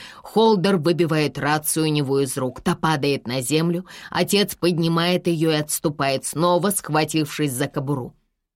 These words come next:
«На твоем месте я бы никому не говорил, что она была здесь», говорит Холдер. «Вряд ли ты захочешь увидеть на первых страницах газет статью о том, что ты гребаный извращенец».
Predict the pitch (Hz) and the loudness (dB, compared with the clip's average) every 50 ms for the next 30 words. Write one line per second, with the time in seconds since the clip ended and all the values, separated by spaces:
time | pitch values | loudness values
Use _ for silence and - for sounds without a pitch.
0 | _ _ _ _ _ - - 131 127 120 - 123 120 120 120 120 120 123 139 147 | _ _ _ _ _ -10 -8 -8 -6 -6 -4 -4 -2 -2 -2 -2 -2 -4 -4 -6
1 | - - - - - - - _ _ _ _ _ _ _ _ - 131 139 139 143 | -6 -10 -10 -12 -16 -16 -20 _ _ _ _ _ _ _ _ -6 -4 -2 -2 0
2 | 143 143 147 147 147 - - 143 143 151 151 147 143 127 143 143 147 139 139 147 | 0 0 0 0 -2 -2 -2 -2 0 0 0 0 0 -2 -2 0 0 0 2 2
3 | 160 160 - - - 131 127 131 127 131 135 120 127 131 120 117 120 127 120 - | 0 0 -2 -4 -4 -4 -2 -2 -2 -4 -4 -4 -4 -4 -4 -6 -8 -10 -12 -14
4 | - - - - - - - - - _ _ _ _ _ _ _ _ _ _ _ | -14 -14 -14 -12 -12 -12 -12 -12 -14 _ _ _ _ _ _ _ _ _ _ _
5 | - 151 147 175 156 151 139 139 139 - - - 135 127 120 117 123 123 - _ | -6 -2 0 0 2 2 0 -2 -4 -6 -4 -2 -2 -2 -2 -4 -8 -12 -16 _
6 | _ _ _ _ _ _ _ _ _ 127 143 165 180 202 208 208 202 190 190 190 | _ _ _ _ _ _ _ _ _ -4 0 0 2 2 0 0 0 0 0 0
7 | - - 185 165 165 165 156 - 175 175 170 - 160 147 - 151 147 139 156 165 | 2 0 0 0 0 -2 -2 0 0 0 0 0 -2 -2 -2 -2 0 2 2 0
8 | 156 143 156 151 - 139 139 - - 151 147 147 131 139 143 - - - 147 143 | 2 0 -2 -2 -2 -4 -6 -2 -2 -2 -2 0 -2 -2 -4 -4 -6 -4 -4 -2
9 | 147 151 151 156 151 - 143 131 131 117 139 143 127 139 143 143 - - - 127 | 0 0 0 -2 -2 -4 -4 -4 -2 -2 -2 0 0 0 -2 -2 -2 -4 -2 -2
10 | 135 135 - 147 147 143 143 - - 165 170 170 156 - - 156 147 - 156 139 | -4 -2 -2 0 0 0 0 0 0 0 0 0 -2 -4 -4 -6 -4 -2 -4 -4
11 | 131 131 127 160 160 147 131 131 143 143 135 139 143 123 127 123 135 139 147 151 | -4 -2 0 2 2 2 0 0 -2 -2 -2 -2 -2 -4 -4 -6 -4 -2 -2 -2
12 | 147 - - - 131 131 117 113 110 - - - - - | -2 -4 -4 -4 -4 -4 -4 -6 -8 -8 -6 -6 -6 -8